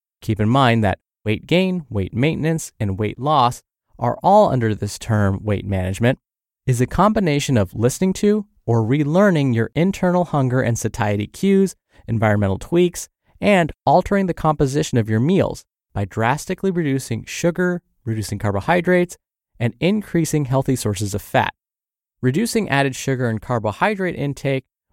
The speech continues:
may help improve hunger and satiety signaling from the body and your ability to respond to those signals appropriately.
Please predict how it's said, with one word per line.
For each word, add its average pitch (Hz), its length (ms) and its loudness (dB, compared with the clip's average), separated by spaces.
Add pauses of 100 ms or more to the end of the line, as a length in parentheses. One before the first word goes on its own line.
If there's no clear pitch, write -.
may 175 200 0
help 185 240 0
improve 135 420 -2
hunger 147 340 -2
and 120 200 -6
satiety 160 540 -4
signaling 113 520 -2
from 107 200 -4
the 98 80 -4
body 147 460 0 (320)
and 165 240 0
your 127 140 4
ability 113 320 0
to 101 100 -2
respond 165 460 0
to 120 60 2
those 110 200 2
signals 98 340 -2
appropriately. 104 760 0